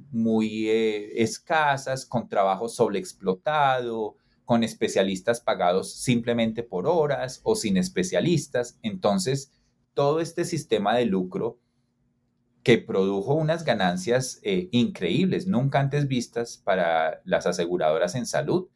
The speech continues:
también obligaba a los hospitales, a los directores de los hospitales, a los profesionales en salud,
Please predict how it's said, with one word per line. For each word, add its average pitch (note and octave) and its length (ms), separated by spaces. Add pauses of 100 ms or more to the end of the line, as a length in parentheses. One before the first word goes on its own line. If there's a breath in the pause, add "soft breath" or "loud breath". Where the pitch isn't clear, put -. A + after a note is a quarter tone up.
(720)
también A2+ 480
obligaba B2+ 840 (440)
a A2+ 140
los A2 200
hospitales, G2 840
a G2 80
los G2 120
directores F#2+ 400
de F#2+ 100
los F#2+ 140
hospitales, F#2 1000
a A2+ 160
los A2+ 160
profesionales G#2 760
en G#2 120
salud, F#2+ 540